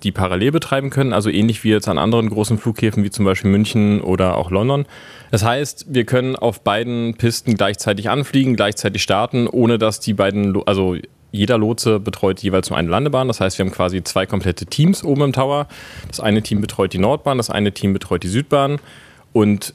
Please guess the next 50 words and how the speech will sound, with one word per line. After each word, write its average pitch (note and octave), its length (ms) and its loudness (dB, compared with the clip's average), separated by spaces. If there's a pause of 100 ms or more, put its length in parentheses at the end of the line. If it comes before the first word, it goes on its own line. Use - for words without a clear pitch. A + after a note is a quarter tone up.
im F#2+ 220 4
Normalfall C#3 760 0
sind A#2 160 2
die A2 80 -2
ganzen G2+ 320 -2
Verfahren F#2 440 -2
so A2 140 2
geregelt, B2 560 0 (380)
dass A#2 140 0
diese G#2+ 180 2
beiden G#2 300 0
Teams A2+ 300 0
eigentlich G#2 260 0
gar F#2 120 0
nicht G2 140 -6
miteinander F#2 300 0
kommunizieren F#2 500 0
müssen, A2+ 240 2
sondern G2+ 260 2
wir F#2 80 0
haben F#2 140 -2
quasi F#2 460 -2
wie G2 160 -2
zwei F#2 260 -2
getrennte F#2 360 -2
Flughäfen B2 720 0 (100)
mit - 100 -10
den G2+ 120 -2
Pisten, G#2+ 540 0
dass F#2 220 0
hier G2 400 0
beide F2 240 -2
unabhängig F#2 460 -2
voneinander F2+ 340 -4
arbeiten E2+ 360 -4
können. D#2 240 -10 (760)
Zwischen D3 340 0
den D#3 120 0
beiden B2+ 220 0
Pisten C3 460 0
haben A2 140 2
wir G2+ 60 0
das G2+ 260 -2
Hauptvorfeld D3+ 880 0
mit A2+ 200 0
dem G#2 520 0
Terminals A2+ 400 0
eins G2+ 220 -4
und G2+ 100 -2
zwei. G3+ 340 2